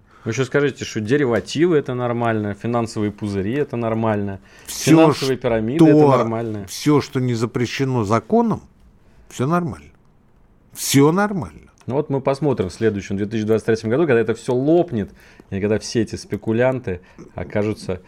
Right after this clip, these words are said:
Speaker 2: Все никогда не
Speaker 1: в
Speaker 2: лопнет. А я, собственно, не о-, об этом хотел сказать, а хотел сказать о том, что в короткую, а, покупать доллары, евро, это н-, не то что бессмысленно, а, повторюсь еще раз, э, накладно и в убыток.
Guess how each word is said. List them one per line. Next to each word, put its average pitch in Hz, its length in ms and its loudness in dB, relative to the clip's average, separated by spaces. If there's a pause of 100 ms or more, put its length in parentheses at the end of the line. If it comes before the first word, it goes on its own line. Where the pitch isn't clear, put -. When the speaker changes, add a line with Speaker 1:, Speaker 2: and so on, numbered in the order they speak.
Speaker 2:
Все 170 200 4
никогда 131 460 0
не 220 120 2
Speaker 1:
в 214 40 2
Speaker 2:
лопнет. 139 460 2
А 131 340 4
я, 131 340 2
собственно, 156 480 -4
не 160 180 2
о-, 143 440 4
об 170 140 2
этом 202 180 0
хотел 123 340 -6
сказать, 110 400 -6
а 101 80 -6
хотел 123 340 -6
сказать 151 280 -2
о 139 60 -2
том, 139 160 -2
что - 140 -10
в - 60 -14
короткую, 160 580 2 (600)
а, 104 300 2
покупать 151 540 2
доллары, 151 400 6
евро, 135 460 2
это 107 220 -8
н-, 110 640 -2
не 135 200 -2
то 226 120 2
что - 200 -4
бессмысленно, 113 680 0
а, 95 40 -4
повторюсь 151 480 -2
еще 202 240 2
раз, 160 340 -2
э, 117 380 0
накладно 135 680 0
и 135 440 -2
в 123 120 -2
убыток. 175 560 -2